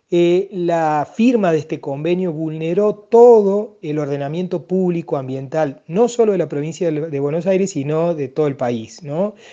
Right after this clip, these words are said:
En, en ese sentido, el orden público indicaba que las poblaciones debían ser, primero, eh, consultadas previamente antes de tomar la decisión y, en segundo lugar,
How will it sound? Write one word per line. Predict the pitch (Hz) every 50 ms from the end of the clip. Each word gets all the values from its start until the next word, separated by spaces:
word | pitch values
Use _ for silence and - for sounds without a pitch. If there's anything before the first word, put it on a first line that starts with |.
| - - - - - -
En, | 156 151 151 165 -
en | 202 160
ese | 170 170 175
sentido, | - - 165 160 151 202 214 220 208
el | 180
orden | 175 165 165 156 147
público | 170 185 190 202 185 165
indicaba | 160 147 147 151 147 - 208 214 208 190 175 175 185 202 202 - _ _ _ _ _ _ _ _ _ _ _ _ _ _ - - - - _
que | _ - 160
las | 160 151 151
poblaciones | - 170 160 156 156 147 - 214 220 208
debían | 180 175 160 175 185 190 180 165
ser, | 147 - 170 151 -
primero, | - 147 165 175 202 220 240 269 285 277 277 277 - _ _ _ _ _ _ _ -
eh, | 160 156 160 156
consultadas | 156 190 175 165 160 - 170 165 151 - 202 185 170 160 147 143
previamente | - - 208 220 220 214 202 190 190 180 165 151 135 156 170
antes | 175 185 208 208 175 175 165
de | 170 151
tomar | 160 151 147 156 156 147
la | 143
decisión | 139 135 - - 131 - - 143 131 131 143 180
y, | 170 175
en | 180
segundo | - 185 196 202 220 220 226 214
lugar, | 202 208 214 214 214 202 196 - -